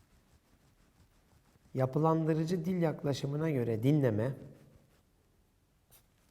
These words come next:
Görüyorsunuz, bakın, özne ile yüklemi birbirinden ayırmak için kullanılmış aslında. Gelişimsel ve etkileşimsel bir süreçtir.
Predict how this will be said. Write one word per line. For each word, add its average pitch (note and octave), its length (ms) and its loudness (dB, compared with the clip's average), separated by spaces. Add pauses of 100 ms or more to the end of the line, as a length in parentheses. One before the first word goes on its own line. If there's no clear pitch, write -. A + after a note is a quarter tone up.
(1700)
Görüyorsunuz, A2+ 460 -6
bakın, G#2+ 200 -8
özne A#2 240 -2
ile A#2+ 100 0
yüklemi A#2 300 -4
birbirinden A2+ 340 -6
ayırmak G#2+ 360 -10
için - 200 -20
kullanılmış G2 440 -10
aslında. G#2 440 -10 (2000)
Gelişimsel E3 680 2
ve F3+ 60 4
etkileşimsel D#3 720 0
bir C#3 40 -2
süreçtir. C3+ 720 -2